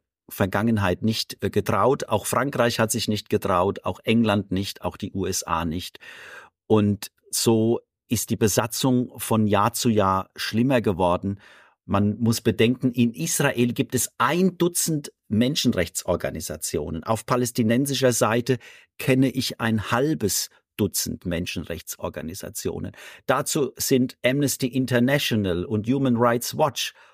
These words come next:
vor Ort und aktiv. Also uns liegen dutzendfach, äh, Berichte vor über all die Jahrzehnte,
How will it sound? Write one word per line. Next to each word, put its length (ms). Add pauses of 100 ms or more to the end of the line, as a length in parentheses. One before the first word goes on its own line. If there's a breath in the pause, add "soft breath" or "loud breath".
(120)
vor 420
Ort 420
und 280 (100)
aktiv. 540 (300 loud breath)
Also 260
uns 280
liegen 460 (460 soft breath)
dutzendfach, 920
äh, 140
Berichte 520
vor 320
über 300
all 140
die 160
Jahrzehnte, 680